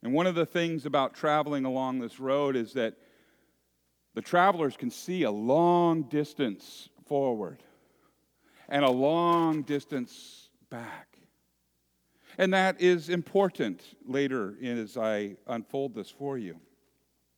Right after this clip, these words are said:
So the Samaritan is traveling, and we read that he is robbed. And beaten and left half dead.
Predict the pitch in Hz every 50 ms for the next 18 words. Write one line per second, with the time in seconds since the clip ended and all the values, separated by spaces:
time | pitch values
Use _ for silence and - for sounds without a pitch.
0 | _ _ _ _ _ - - - - 208 196 190 165 - 196 202 208 220 233 247
1 | 240 240 247 240 240 208 - - - 170 151 147 147 131 156 160 156 - - -
2 | - - - - 202 196 185 190 196 190 190 180 165 - _ _ _ - 147 185
3 | 220 233 233 220 175 196 196 170 165 185 185 147 - 170 165 160 151 143 139 131
4 | - - - - _ _ _ _ _ _ _ _ _ _ _ _ - 127 165 202
5 | 208 190 156 120 98 87 78 - - - - - - - _ _ _ _ _ _
6 | _ _ _ _ _ _ _ _ _ _ _ _ _ - 135 135 123 110 104 98
7 | 92 - _ _ _ - 220 233 226 208 - - - 123 92 87 82 78 - -
8 | - _ _ _ _ _ _ _ _ _ _ _ _ _ _ _ - 151 147 143
9 | 135 135 127 139 160 190 202 190 185 160 - - - - - - _ - - _
10 | _ _ _ _ _ _ _ _ _ - - 190 196 208 202 190 - - - -
11 | - - _ _ _ _ _ _ - 165 151 139 110 92 87 76 - 73